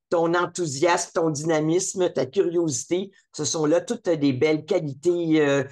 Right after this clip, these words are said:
que tu possèdes. Et je te remercie beaucoup pour cette, euh, présentation-là. C'était, euh, intéressant, euh,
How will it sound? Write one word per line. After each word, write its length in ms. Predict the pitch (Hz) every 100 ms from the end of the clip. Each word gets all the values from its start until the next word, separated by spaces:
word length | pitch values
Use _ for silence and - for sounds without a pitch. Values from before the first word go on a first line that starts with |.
| -
que 100 | -
tu 180 | 151 -
possèdes. 480 | 156 143 - 185 185
Et 80 | 139
je 100 | 143
te 80 | 170
remercie 460 | 147 147 147 170
beaucoup 540 | 160 156 226 - 208 - _ _
pour 160 | 151 143
cette, 340 | - 147 -
euh, 200 | 151 135 139 - _
présentation-là. 1000 | 170 147 147 143 143 139 160 143 139 151
C'était, 540 | - 139 151 147 139 123
euh, 0 | - -
intéressant, 640 | 175 170 185 175 151 170 165 170 160
euh, 560 | 143 139 135 135 131